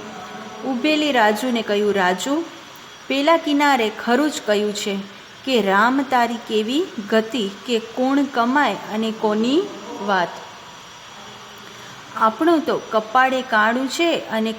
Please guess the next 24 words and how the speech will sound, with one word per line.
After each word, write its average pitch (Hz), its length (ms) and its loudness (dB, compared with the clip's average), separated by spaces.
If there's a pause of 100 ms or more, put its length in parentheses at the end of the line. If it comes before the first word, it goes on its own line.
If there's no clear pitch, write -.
ખોભોય 226 500 4
કાણો 226 720 2 (220)
નીકળ્યો. 190 420 -2 (800)
કપાળે 240 480 2
કાણું 240 380 0
છે 240 280 0
એટલે 247 200 -2
કે 254 140 0
આપણા 226 180 2
કિસ્મતમાં 226 600 -6
કાણું 240 340 0
છે, 220 100 -2
એટલે 196 160 0
કિસ્મતમાં 214 600 -6
ભાગ્યમાં 208 440 0
જે 214 200 -4
હોય 226 260 2
છે 233 140 -2
એ 180 120 0
બધું 208 300 0
શું 220 160 -4
થઈ 226 200 -2
જાય 214 220 0
છે? 285 220 -2